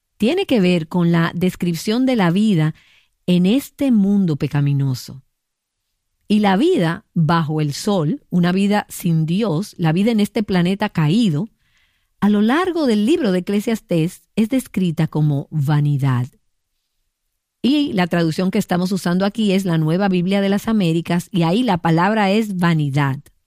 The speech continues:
Es el vacío. Hay desesperación en la vida bajo el sol. Si no hay Dios, entonces la vida y nuestras relaciones no tienen esperanza.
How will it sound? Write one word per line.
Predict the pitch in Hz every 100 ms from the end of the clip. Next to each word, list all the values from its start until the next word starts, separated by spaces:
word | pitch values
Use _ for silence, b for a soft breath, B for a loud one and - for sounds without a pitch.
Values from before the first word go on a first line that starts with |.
| _ _ _ _
Es | 196 269 269 -
el | 180 170 156
vacío. | 151 - - 180 170 147 - b b b b b _
Hay | 190 226 277 285 - _ _ -
desesperación | 190 - 175 - 180 160 - 180 175 151
en | 151
la | 147
vida | 151 147
bajo | 147 139
el | 143
sol. | - 139 123 151 - _ _ _ _ _ _ _
Si | - 226
no | 233 339
hay | 403 277
Dios, | 185 180 190 147 160 -
entonces | 175 170 196 196 190 175 -
la | 160 165 165
vida | 214 226 170
y | 160
nuestras | 165 - 165 160
relaciones | 156 156 - 208 240 165 143 139 _ _ _ _ _ _ _
no | 185 220
tienen | 285 277 151
esperanza. | 147 - 135 123 123 147 135